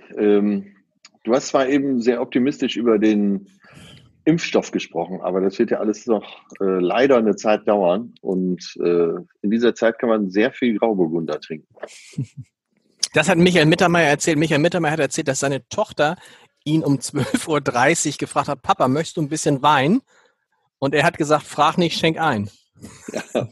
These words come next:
Speaker 1: und das Kind ist dreizehn.
Speaker 2: Ja, genau.
Speaker 1: Die
Speaker 2: War das
Speaker 1: weiß,
Speaker 2: bei
Speaker 1: wie
Speaker 2: dir,
Speaker 1: es
Speaker 2: ist es,
Speaker 1: geht.
Speaker 2: wie, wir, wir müssen es, wie ist es bei dir jetzt in dieser Phase, wo Künstler nicht auftreten können, wo Künstler erfahren?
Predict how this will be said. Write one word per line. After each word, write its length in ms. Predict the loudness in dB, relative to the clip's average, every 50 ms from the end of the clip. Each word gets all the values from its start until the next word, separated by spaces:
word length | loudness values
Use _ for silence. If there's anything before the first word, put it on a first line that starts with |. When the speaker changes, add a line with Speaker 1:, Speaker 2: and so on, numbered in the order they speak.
| -2 0
Speaker 1:
und 120 | 2 2
das 140 | 0 0 0
Kind 180 | 0 0 2
ist 200 | 2 0 0 2
dreizehn. 560 | 2 2 2 2 0 -2 -6 -8 -8 -8 -10 _ _ _ _ -12 -6
Speaker 2:
Ja, 80 | -6 -6 -6 -6 -12 -10
genau. 260 | -8 -6 -6 -6 -6 -8 -10 -20 -20 -20 -20 -20 _ -20 -20 _ -10
Speaker 1:
Die 120 | -2 2
Speaker 2:
War 120 | 2 4
das 80 | 4 4
Speaker 1:
weiß, 60 | 4
Speaker 2:
bei 100 | 4 4
Speaker 1:
wie 60 | 4
Speaker 2:
dir, 120 | 2 0 2
Speaker 1:
es 60 | 4
Speaker 2:
ist 60 | 4
es, 80 | 2 2
Speaker 1:
geht. 400 | 0 _ -8 -2 -2 -2 0 0
Speaker 2:
wie, 40 | 0
wir, 100 | 0 0 -2 -6
wir 100 | -2 0
müssen 220 | 2 2 2 0 -2
es, 80 | -2 -2 -4 -6 0 0 0 0 0
wie 140 | -4 -4
ist 120 | -4 -2 -4
es 120 | -4 -6
bei 180 | -4 -2 -2 -2
dir 360 | -2 -2 0 0 0 0 2
jetzt 160 | -2 -2 -2
in 80 | -2 -2
dieser 240 | -2 0 0 0 0
Phase, 440 | 0 0 2 2 2 0 -2 -6 -6
wo 340 | -8 -10 -8 -6 -6 -6 -8 _ -2
Künstler 360 | 0 0 0 2 2 2 2
nicht 180 | 0 0 -2
auftreten 440 | -6 -8 -8 -8 -6 -6 -6 -6 -6
können, 260 | -4 -2 -2 -2 -2
wo 80 | -4 -8
Künstler 340 | -4 -2 -2 -2 0 0 0
erfahren? 480 | 0 0 -2 -2 -2 0 0 0 -2